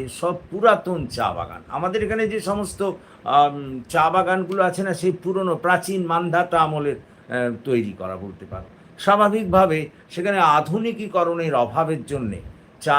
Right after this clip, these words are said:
চাষ কিন্তু ব্যাহত হচ্ছে। দু নম্বর আমরা যেটাকে বলবো,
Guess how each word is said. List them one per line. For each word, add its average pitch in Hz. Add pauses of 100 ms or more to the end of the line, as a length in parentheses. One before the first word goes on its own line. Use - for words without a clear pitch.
(120)
চাষ 143 (140)
কিন্তু 127
ব্যাহত 104
হচ্ছে। 87 (640)
দু 185
নম্বর 233
আমরা 226
যেটাকে 180
বলবো, 104